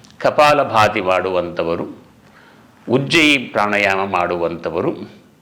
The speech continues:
ಇಲ್ಲದಿದ್ದರೆ ಧ್ಯಾನದಲ್ಲಿ ತುಂಬ ಅನುಭವ ಇದೆ ಅನ್ನುವಂಥವರು ಕೂಡ ಈ ಮುದ್ರೆಯನ್ನು ಹಿಡಿದು ಧ್ಯಾನ ಮಾಡುವಂಥದ್ದು ಇರಬಹುದು, ಕಪಾಲಭಾತಿ ಮಾಡುವಂಥದ್ದಿರಬಹುದು.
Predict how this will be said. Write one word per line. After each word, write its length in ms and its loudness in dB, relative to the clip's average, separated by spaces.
ಇಲ್ಲದಿದ್ದರೆ 720 2
ಧ್ಯಾನದಲ್ಲಿ 840 0
ತುಂಬ 460 -2
ಅನುಭವ 520 2
ಇದೆ 340 0
ಅನ್ನುವಂಥವರು 760 -2
ಕೂಡ 300 -2
ಈ 200 4
ಮುದ್ರೆಯನ್ನು 600 0
ಹಿಡಿದು 360 0
ಧ್ಯಾನ 300 2
ಮಾಡುವಂಥದ್ದು 800 0
ಇರಬಹುದು, 500 -2
ಕಪಾಲಭಾತಿ 840 4
ಮಾಡುವಂಥದ್ದಿರಬಹುದು. 1160 -2